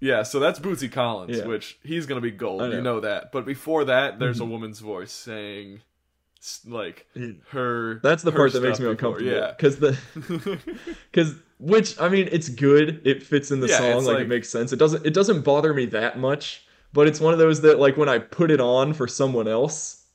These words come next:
Speaker 1: Yeah.
Speaker 2: or, like, if you're just playing cards or board games with friends and it comes on, people are like,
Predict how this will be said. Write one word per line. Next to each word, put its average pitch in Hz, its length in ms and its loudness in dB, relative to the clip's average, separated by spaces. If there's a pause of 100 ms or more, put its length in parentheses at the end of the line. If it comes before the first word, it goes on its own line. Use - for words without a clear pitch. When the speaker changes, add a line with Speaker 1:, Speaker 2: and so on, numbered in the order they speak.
(140)
Speaker 1:
Yeah. 123 220 -8
Speaker 2:
or, 131 100 4
like, 131 240 6
if 135 100 0
you're 135 140 2
just 135 220 -4
playing 131 320 0
cards 120 520 0
or 117 120 -4
board 117 340 -4
games 123 220 -2
with 117 120 -6
friends 120 320 -4
and 135 80 0
it 113 80 -4
comes 139 240 -4
on, 139 200 -2
people 131 220 -4
are 120 60 -2
like, 95 220 -4